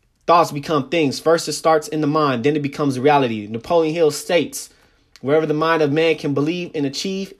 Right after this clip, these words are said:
it can achieve." So, you gotta work like a slave,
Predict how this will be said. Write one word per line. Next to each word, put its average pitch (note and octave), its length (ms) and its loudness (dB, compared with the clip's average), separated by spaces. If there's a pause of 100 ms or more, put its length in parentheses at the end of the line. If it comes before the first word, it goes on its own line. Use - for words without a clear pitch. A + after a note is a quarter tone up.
(120)
it C#3 180 -4
can E3 220 -2
achieve." C#3+ 720 -6 (480)
So, D#3 440 4 (280)
you B2 80 -12
gotta C3+ 200 4
work C#3+ 300 4
like D3+ 220 4
a C#3 40 -2
slave, C#3 540 2